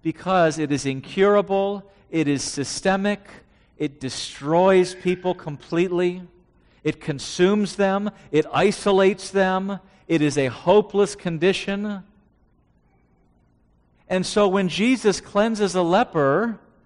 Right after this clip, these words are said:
the reader is meant to recognize that Jesus is a sinner's only hope to cleanse us all from our condition of spiritual leprosy.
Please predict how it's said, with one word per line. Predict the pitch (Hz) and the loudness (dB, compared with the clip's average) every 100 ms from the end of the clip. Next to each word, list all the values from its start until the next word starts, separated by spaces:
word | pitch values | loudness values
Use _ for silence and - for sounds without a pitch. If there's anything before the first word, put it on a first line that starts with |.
| _ _ _ | _ _ _
the | 175 | 0
reader | 160 220 262 208 | 2 2 4 4
is | 170 147 | 2 0
meant | 180 214 | -4 -2
to | 185 | -2
recognize | 170 226 233 175 165 156 165 151 | 2 0 0 -4 -2 -2 -2 -2
that | 170 | -4
Jesus | 143 180 277 208 175 170 | -4 -2 0 0 -2 -4
is | 170 170 165 | -4 -4 -2
a | 175 160 | 0 -2
sinner's | - 226 277 180 160 | -2 -2 0 0 -2
only | 180 190 240 220 165 | -2 0 0 2 0
hope | 156 226 202 180 - _ _ - | 0 0 0 -2 -12 _ _ -10
to | 196 | -10
cleanse | - - 220 240 208 | -8 -4 -2 0 2
us | 190 - | 2 0
all | 170 220 254 196 156 147 180 240 - _ _ _ | -2 4 6 6 6 4 4 0 -2 _ _ _
from | - 190 185 | -4 -2 0
our | 170 220 269 | 4 6 6
condition | 269 202 170 156 143 - 147 | 6 -2 2 2 2 -2 -6
of | 175 180 156 | -2 -4 -4
spiritual | - - 262 320 302 - 190 143 139 | -10 -4 0 2 2 0 2 2 0
leprosy. | 151 143 139 127 - 117 104 | 0 0 0 -6 -4 -8 -8